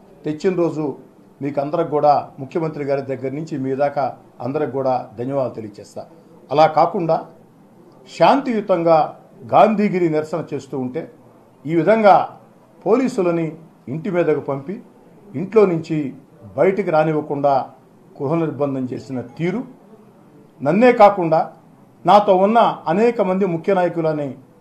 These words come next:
హౌస్ అరెస్ట్ చేసిన తీరు, నా ఇంటికి ఎవరు వస్తున్నా కూడా అడుగడుగునా పోలీసులు అడ్డుకున్న తీరు, ముఖ్యంగా మీడియా మీరు వస్తున్నా కూడా పోలీసులు మిమ్మల్ని అడ్డుకున్న తీరును మీరు గమనించారు.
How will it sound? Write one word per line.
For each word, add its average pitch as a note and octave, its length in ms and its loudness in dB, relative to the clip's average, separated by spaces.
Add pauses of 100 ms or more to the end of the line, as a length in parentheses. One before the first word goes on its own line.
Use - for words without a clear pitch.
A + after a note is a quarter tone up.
(120)
హౌస్ F3+ 220 0
అరెస్ట్ D#3 260 -4
చేసిన C3+ 220 -10
తీరు, C#3+ 340 -10 (640)
నా C#3+ 160 2
ఇంటికి F#3 580 -2 (220)
ఎవరు D#3 260 2
వస్తున్నా E3+ 420 0
కూడా D3 380 0 (320)
అడుగడుగునా E3 520 2
పోలీసులు D#3 500 -4
అడ్డుకున్న C3 340 -6
తీరు, C3+ 280 -10 (440)
ముఖ్యంగా E3+ 640 2 (220)
మీడియా E3 640 2 (240)
మీరు F#3 240 -2
వస్తున్నా E3 460 0
కూడా D3+ 380 -4 (340)
పోలీసులు E3 580 -2 (120)
మిమ్మల్ని C3+ 260 -6
అడ్డుకున్న C#3 380 -6
తీరును B2 380 -6
మీరు A2+ 220 -12
గమనించారు. G#2+ 420 -14